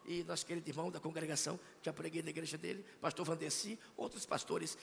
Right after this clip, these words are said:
que aprendi a amar e respeitar aqui neste campo. Ainda me identificando para vocês, o exercício do meu ministério é de pregações por todo o Brasil e até fora dele, o mundo pregando a fé.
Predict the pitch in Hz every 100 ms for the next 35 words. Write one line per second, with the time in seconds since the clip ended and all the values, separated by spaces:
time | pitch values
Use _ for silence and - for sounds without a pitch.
0 | - - 147 151 156 185 185 165 170 -
1 | - 147 170 - 170 151 151 156 151 -
2 | 139 117 - - - - - - 233 220
3 | 208 196 180 165 156 165 160 - 180 -
4 | 240 262 - - - - 180 180 170 247
5 | 262 196 220 226 190 - 143 - - -
6 | - - 190 185 175 165 - 202 - 175
7 | - 170 165 156 143 208 - - - 170
8 | 202 - 202 175 160 143 - - - 185
9 | 190 262 202 175 170 170 170 165 - -